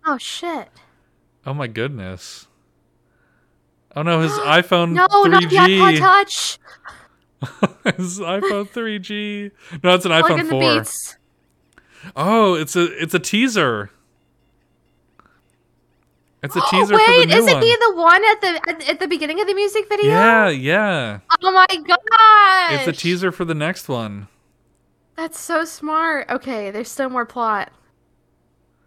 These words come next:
Speaker 2: Oh, the old woman's still there.
Speaker 1: The party's, like, pretty much over.
Speaker 2: Who is this?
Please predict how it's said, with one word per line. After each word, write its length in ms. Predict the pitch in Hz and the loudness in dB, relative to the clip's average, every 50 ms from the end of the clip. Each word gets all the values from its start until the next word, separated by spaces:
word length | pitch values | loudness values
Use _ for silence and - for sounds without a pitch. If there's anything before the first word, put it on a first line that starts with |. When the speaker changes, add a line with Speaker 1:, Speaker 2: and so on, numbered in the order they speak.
| _ _ _ _ _ _ _ _ _ _ | _ _ _ _ _ _ _ _ _ _
Speaker 2:
Oh, 140 | - 135 135 | -8 -6 -6
the 120 | 135 135 135 | -4 -4 -4
old 140 | 143 143 | -4 -4
woman's 360 | 135 131 135 151 160 151 135 - | -4 -6 -6 -6 -6 -8 -10 -12
still 240 | - - 117 107 | -10 -10 -8 -8
there. 420 | 104 101 98 95 98 101 101 98 - _ _ _ _ _ _ _ _ _ _ _ _ _ _ _ _ _ | -8 -6 -6 -6 -6 -8 -10 -12 -16 _ _ _ _ _ _ _ _ _ _ _ _ _ _ _ _ _
Speaker 1:
The 100 | 262 247 | -16 -10
party's, 380 | 254 - 269 262 311 392 392 - | -4 0 0 0 0 -2 -4 -8
like, 140 | 247 226 - | -8 -10 -10
pretty 180 | - 233 240 | -12 -12 -10
much 220 | 233 220 220 - 196 | -10 -10 -10 -10 -10
over. 440 | 185 208 208 175 165 165 170 185 - _ _ _ _ _ _ _ _ _ _ _ _ _ _ _ _ _ _ _ _ _ _ _ _ _ _ _ _ _ _ _ _ _ _ _ _ _ _ _ _ _ _ _ _ _ _ _ _ _ _ _ _ _ _ _ _ _ _ _ _ _ _ _ _ _ _ _ _ _ _ _ _ - | -12 -12 -12 -12 -14 -16 -16 -20 -20 _ _ _ _ _ _ _ _ _ _ _ _ _ _ _ _ _ _ _ _ _ _ _ _ _ _ _ _ _ _ _ _ _ _ _ _ _ _ _ _ _ _ _ _ _ _ _ _ _ _ _ _ _ _ _ _ _ _ _ _ _ _ _ _ _ _ _ _ _ _ _ _ -4
Speaker 2:
Who 140 | 190 190 202 | -2 0 0
is 140 | 190 151 123 | -2 -2 -6
this? 420 | 104 98 98 98 - - - - | -10 -10 -10 -10 -12 -14 -16 -18